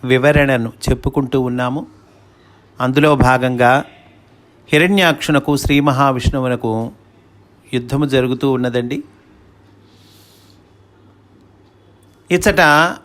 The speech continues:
యుద్ధము జరుగుచుండగా దితిదేవి గమనించుచుండెను. హిరణ్యాక్షుడి తల్లి దితి అండి. దితి గమనిస్తూ ఉంది పాపం.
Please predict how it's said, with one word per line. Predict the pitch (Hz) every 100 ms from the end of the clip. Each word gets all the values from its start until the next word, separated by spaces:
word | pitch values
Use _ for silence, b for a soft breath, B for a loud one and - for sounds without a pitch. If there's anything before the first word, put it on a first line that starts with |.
| -
యుద్ధము | 143 143 196 220
జరుగుచుండగా | 196 190 190 196 185 175 156 143 156 156
దితిదేవి | 131 127 151 220 196 190 160 147 131 131 127 120
గమనించుచుండెను. | 127 127 151 165 143 - 147 117 113 - -
హిరణ్యాక్షుడి | 131 143 151 139 127 143 127
తల్లి | 123 127 131
దితి | 120 123 120
అండి. | 135 110 101 - _ b b b b b b 127
దితి | 139 196
గమనిస్తూ | 160 143 147 143 - 147
ఉంది | 131 123
పాపం. | 123 117 113